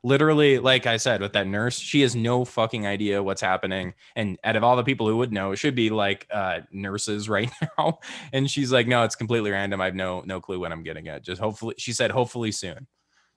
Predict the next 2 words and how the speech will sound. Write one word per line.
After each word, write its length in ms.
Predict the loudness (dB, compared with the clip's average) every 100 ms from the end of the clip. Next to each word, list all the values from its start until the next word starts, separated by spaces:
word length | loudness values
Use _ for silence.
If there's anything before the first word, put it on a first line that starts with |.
| _
So 440 | -4 0 0 -4 -8 _ _ _ _ _ -16 -16 _ _ _ _ -6
yeah, 320 | -2 -2 -4